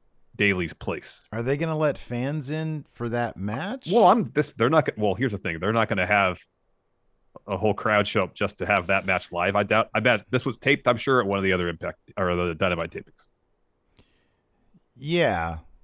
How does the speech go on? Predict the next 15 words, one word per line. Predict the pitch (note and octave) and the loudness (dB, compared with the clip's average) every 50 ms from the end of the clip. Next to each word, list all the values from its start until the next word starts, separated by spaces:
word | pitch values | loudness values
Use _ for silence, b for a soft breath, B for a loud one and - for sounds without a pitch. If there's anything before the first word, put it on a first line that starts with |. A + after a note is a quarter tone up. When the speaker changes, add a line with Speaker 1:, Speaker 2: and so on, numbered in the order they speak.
| _ _ _ _ _ _ _ - | _ _ _ _ _ _ _ -4
Speaker 2:
that's | - A#2+ A2 - | -2 -2 -2 0
what | - A2 | -2 0
I | G2 | 0
Speaker 1:
And | F#2 - G#2+ A2+ | 0 0 2 4
I | A2 | 4
Speaker 2:
figured. | A2+ A#2+ | 6 6
Speaker 1:
wonder, | D3+ F3+ F#3 D#3+ A2 G#2 F#2+ F2+ F2 E2+ F2 - _ - | 6 6 4 4 2 2 0 0 -2 -4 -8 -10 _ -8
and | - G2+ G2 | -4 -2 0
I | F#2+ | 0
wonder | F#2+ G2+ A2 C3+ D#3 E3 D3+ A#2 A2+ G#2 | 0 0 0 2 2 2 2 2 0 -2
too, | G2+ - - D#3+ D3+ C3+ A#2 G2+ | -2 -4 -2 2 2 4 2 2
if | F2+ - | 0 -2
the | - F#2+ | -6 -4
reason | F#2 A#2 C#3 C#3 A2 G2+ G#2+ G2+ | -2 0 0 0 0 0 -2 -2
they, | G2 G2 F#2+ E2+ | 0 -2 -2 -4